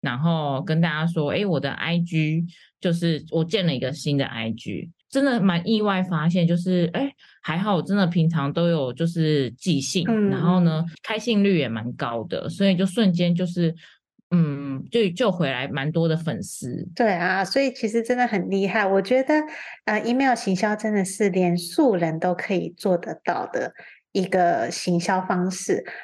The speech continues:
Speaker 2: 我们可以不必一直被那个F B、I G、还有 YouTube、TikTok 这些平台给绑架。虽然他们很大了，但哪一天他们真的发生了什么事情，没人知道。我知道妞边跟李白也都有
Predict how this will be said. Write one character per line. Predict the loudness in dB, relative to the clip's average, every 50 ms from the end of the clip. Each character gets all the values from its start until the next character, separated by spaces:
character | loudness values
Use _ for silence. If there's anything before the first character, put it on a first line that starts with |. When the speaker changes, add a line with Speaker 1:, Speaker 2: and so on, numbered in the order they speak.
| -20 _ _
Speaker 2:
我 | 0 2
们 | 2 2 2 0
可 | 0 0 2
以 | 2 2 2
不 | 2 0 -2 -2
必 | 0 0 2 2 2 2 0 -2 -6 _
一 | 0 0
直 | 0 2 0 -2
被 | 0 0 0 0 2
那 | 2 2 0
个 | 0 0 0
F | 0 0 -2 -2 -2 -4 -6 -6 -4 -2
B、 | 2 4 4 6 6 4
I | 2 2 0 0 2 2 2 0
G、 | -2 -4 -10 -10 -4 0 2 4 4 4
还 | 2 2 0 0 2
有 | 2 2 2 2
YouTube、 | 2 4 4 6 4 4 2 2 2 2 2 2 2 2 2 2 0
TikTok | 0 -2 -4 -4 -4 -4 -2 0 0 0 0 0 -2 -2 -2
这 | -2 -2
些 | -2 0 0 -2 -2
平 | -2 -6 -8 -8 -8
台 | -4 -2 -2 -2
给 | 0 0 -2
绑 | -2 -2 -6 -8 -8 -8 -14 -18 _
架。 | -6 -2 -2 -2 -2 -4 -8 -14 -18 -16 -16 -16 -14 -6
虽 | 0 0 2
然 | 2 2
他 | 2 2 2
们 | 2 2
很 | 0 -2 -2 -2 -4 -2
大 | -2 0 0 0 -2
了， | -2 -4 -6 -6 -10 -20 -20 _ _ _ 0
但 | 0 2 2
哪 | 0 0
一 | 0 -2 -2
天 | -2 -2 -4 -2
他 | 0 -2
们 | -2 -2 -4
真 | -4 -4 -2
的 | -2 -2
发 | 0 0 0 0
生 | 2 2
了 | 2 2
什 | 0 0 -2 -4
么 | -4
事 | -4 -2 0 2 2 2 2
情， | 2 -2 -4 -6 -6 -10 -14 _ _ -20 -20 -20 _ _
没 | -2 0 0
人 | 2 2 0 0
知 | 0 0 0 0
道。 | 2 0 0 -2 -4 -10 -14 -14 -16 -16 _
我 | 0 0 0
知 | 2 0 2 2
道 | 2 2 2
妞 | 2 2 2 2
边 | 2 2 0 2
跟 | 2 2 2 2 2
李 | -2 -2 -2
白 | 0 0 0
也 | 2 2 0
都 | 2 2 2 2
有 | 4 2 2 0 -4 -6 -10